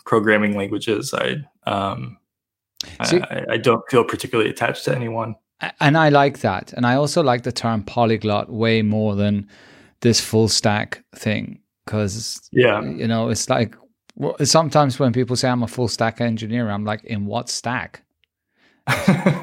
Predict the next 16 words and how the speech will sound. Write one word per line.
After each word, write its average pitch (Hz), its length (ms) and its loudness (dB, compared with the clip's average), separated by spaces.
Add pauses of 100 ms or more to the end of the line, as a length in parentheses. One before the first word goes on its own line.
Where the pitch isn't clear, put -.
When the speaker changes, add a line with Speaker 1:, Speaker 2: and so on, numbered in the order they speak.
(160)
Speaker 1:
Right. 110 280 2 (1300)
Speaker 2:
Cool. 196 360 4 (100)
Speaker 1:
Yeah, 147 160 6
I 139 80 2
mean, 147 160 4
I, 156 140 4
I, 147 380 4
I, 156 140 2
I 131 140 4
really 139 340 2
get 120 160 0
excited 110 640 0
when 107 160 -2
it 101 280 -4
comes 107 320 -2
to 104 500 2